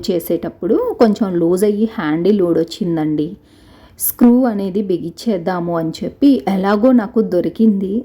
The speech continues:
లేకపోతే ఇబ్బంది అవుతుందేమో. స్క్రూ నా చేతుల్లోనే పడిపోయింది కాబట్టి ఇక పక్కన పెట్టుకున్నాను. సరే వాష్ చేసేసి గిన్నెలు ఈవినింగ్ కుక్కర్కి ఫిట్ చేద్దాం అనుకొని ఇప్పుడు గుర్తొచ్చింది.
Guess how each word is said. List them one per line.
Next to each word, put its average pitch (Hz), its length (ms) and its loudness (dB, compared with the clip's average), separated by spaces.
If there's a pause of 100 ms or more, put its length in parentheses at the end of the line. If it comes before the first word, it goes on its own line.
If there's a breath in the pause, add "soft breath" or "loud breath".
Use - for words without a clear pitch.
(240)
లేకపోతే 185 600 -2 (180)
ఇబ్బంది 175 340 -2
అవుతుందేమో. 170 540 2 (760 loud breath)
స్క్రూ 220 200 2 (140)
నా 185 60 -2 (120)
చేతుల్లోనే 175 600 0
పడిపోయింది 175 520 -2
కాబట్టి 165 360 -2 (120)
ఇక - 100 -2 (260)
పక్కన 185 360 -2
పెట్టుకున్నాను. 175 680 0 (420)
సరే 175 280 2 (300)
వాష్ 160 340 -2
చేసేసి 175 460 0 (240)
గిన్నెలు 165 420 2 (680 loud breath)
ఈవినింగ్ 208 540 2 (880)
కుక్కర్కి 185 460 0
ఫిట్ - 300 -6
చేద్దాం 170 500 0
అనుకొని 165 440 2 (120)
ఇప్పుడు 180 300 0
గుర్తొచ్చింది. 165 720 0